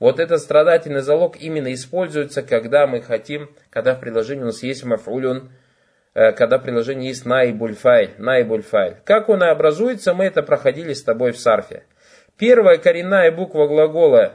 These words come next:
меняет свой харакат, то есть я говорил до этого «фатаха Ахмаду аль-баба». В слове «фатаха»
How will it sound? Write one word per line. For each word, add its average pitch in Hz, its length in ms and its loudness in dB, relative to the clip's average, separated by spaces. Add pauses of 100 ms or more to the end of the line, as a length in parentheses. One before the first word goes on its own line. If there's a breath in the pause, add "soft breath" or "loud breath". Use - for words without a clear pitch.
меняет 151 460 0
свой 139 120 0
харакат, 156 520 0
то 156 80 4
есть 143 160 -4
я 139 100 4
говорил 147 320 2
до 151 80 0
этого 139 300 4
«фатаха 180 880 2 (760)
Ахмаду 156 760 0
аль-баба». 143 680 2 (400 soft breath)
В - 80 -20
слове 214 340 2
«фатаха» 240 800 0